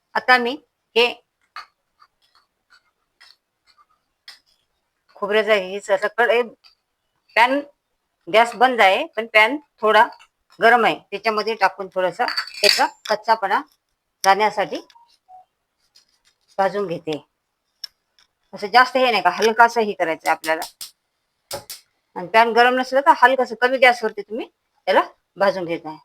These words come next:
आणि ह्याला मिक्सरमध्ये पण नाही टाकायचा, कारण ते सगळं मिश्रण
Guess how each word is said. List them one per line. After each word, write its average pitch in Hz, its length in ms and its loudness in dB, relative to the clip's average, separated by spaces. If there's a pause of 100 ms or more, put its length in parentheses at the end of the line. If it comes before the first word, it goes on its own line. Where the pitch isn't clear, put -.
(120)
आणि 180 140 -8
ह्याला 220 180 -2
मिक्सरमध्ये 269 520 -2
पण 311 180 -2
नाही 226 140 0
टाकायचा, 175 440 -4 (500)
कारण 190 200 -2
ते 208 100 -8
सगळं 247 340 4
मिश्रण 262 420 -4